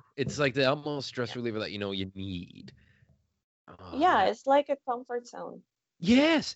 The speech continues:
Speaker 1: yes, exactly, exactly. Oh, exactly. Well,
Speaker 2: <laughs>
Speaker 1: we are coming near the end of the episode 'cause I don't wanna take too much of your time, though, today. Um, I do wanna say it's been really fun having you on the show.
Speaker 2: Thank you.
Speaker 1: Of course. And,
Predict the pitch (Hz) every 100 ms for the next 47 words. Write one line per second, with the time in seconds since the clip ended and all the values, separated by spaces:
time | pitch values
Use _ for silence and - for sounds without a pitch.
0 | - 208 247 269 320 247 - - 214 208
1 | 185 185 190 196 226 240 - 165 113 -
2 | 131 131 175 170 156 90 80 _ _ _
3 | _ _ _ _ - 113 101 90 - _
4 | _ - 92 92 87 85 82 78 _ _
5 | _ _ - 131 143 143 143 139 156 160
6 | 156 175 180 175 156 143 143 131 131 131
7 | 113 117 123 113 110 117 110 120 120 117
8 | 110 117 117 107 92 92 92 90 - 92
9 | 90 90 104 95 90 - - 185 190 175
10 | 180 160 - 311 330 - 117 208 311 -
11 | 226 196 220 220 202 196 180 - - 180
12 | - _ _ _ _ - 381 415 - 170
13 | 196 220 _ _ _ _ _ _ - -
14 | 135 113 143